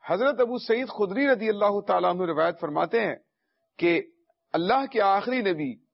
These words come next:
نبی اکرم صلی اللہ تعالی علیہ وآلہ وسلم جب کھانے سے فارغ ہوتے تھے تو اللہ تعالیٰ کا شکر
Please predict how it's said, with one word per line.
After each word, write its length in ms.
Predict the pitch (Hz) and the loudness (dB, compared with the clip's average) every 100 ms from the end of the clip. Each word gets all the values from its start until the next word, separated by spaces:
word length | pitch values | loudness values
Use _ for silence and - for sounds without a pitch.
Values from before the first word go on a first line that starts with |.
| _ 143 | _ -4
نبی 200 | 160 196 | 0 -2
اکرم 300 | 196 220 247 | 0 -4 -4
صلی 280 | - 196 175 | -4 -6 -4
اللہ 380 | 170 190 208 208 | 0 0 0 -2
تعالی 420 | 180 175 175 175 - _ _ _ _ _ | 0 0 2 0 0 _ _ _ _ _
علیہ 340 | 160 214 233 | 0 2 2
وآلہ 300 | 202 185 180 | 2 0 0
وسلم 520 | 165 165 208 185 160 131 _ _ _ _ _ | -4 -4 -4 -2 -4 -4 _ _ _ _ _
جب 220 | 135 190 165 | -4 -4 -4
کھانے 340 | - 190 226 254 | -2 -2 0 -2
سے 240 | 202 156 - _ _ _ _ | -2 -4 -8 _ _ _ _
فارغ 360 | 165 151 175 247 | 0 2 2 0
ہوتے 400 | 214 214 196 196 | 2 0 2 0
تھے 240 | 170 147 - _ _ _ _ _ | 0 -4 -6 _ _ _ _ _
تو 180 | 190 - | -4 -2
اللہ 320 | 190 185 208 208 | -4 0 0 0
تعالیٰ 380 | 190 170 180 180 | 0 2 0 0
کا 80 | 175 | -4
شکر 400 | - - 190 | -6 -6 -4